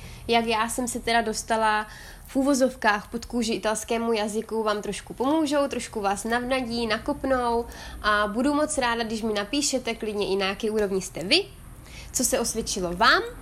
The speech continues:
a můžeme to klidně potom společně sdílet zase s dalšími itaholiky, ať se ten náš řetězec spokojený na, na, na sociálních sítích neustále rozvíjí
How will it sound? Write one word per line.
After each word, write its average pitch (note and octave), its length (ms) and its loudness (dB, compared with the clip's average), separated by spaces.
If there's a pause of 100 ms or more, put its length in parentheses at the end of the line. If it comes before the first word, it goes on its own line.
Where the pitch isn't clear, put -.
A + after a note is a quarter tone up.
(680)
a G#3+ 760 4
můžeme A3+ 420 0
to A#3 120 0
klidně G#3+ 340 0
potom G#3 280 0
společně G3+ 520 0
sdílet F#3+ 360 2
zase G3 220 -2
s G3 60 0
dalšími F#3+ 480 2
itaholiky, G#3 840 0 (460)
ať G3+ 180 0
se A3 120 0
ten G3 180 0
náš G3 340 2
řetězec A3 840 2 (640)
spokojený G#3+ 840 2
na, F#3+ 300 2
na, G3 220 2
na G#3+ 120 0
sociálních G#3+ 640 0
sítích F#3+ 480 -4
neustále G3 520 0
rozvíjí F3+ 540 -2